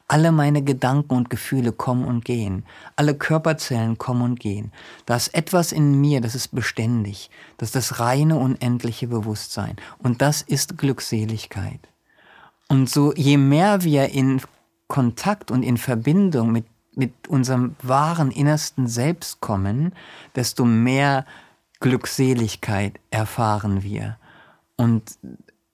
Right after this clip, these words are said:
Yoga führt dann, bedeutet ja Vereinigung, führt dann letztendlich zu dem Zustand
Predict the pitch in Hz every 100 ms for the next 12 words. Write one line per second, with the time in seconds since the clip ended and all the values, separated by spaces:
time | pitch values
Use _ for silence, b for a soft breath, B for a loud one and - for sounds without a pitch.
0 | _ - 113 123 151 156 151 - - 139
1 | 139 123 123 117 120 120 123 113 - 120
2 | - 117 143 165 135 101 104 123 143 -
3 | - 139 135 127 120 117 165 - - -
4 | 117 131 127 139 - - 120 113 - -
5 | 127 - 123 120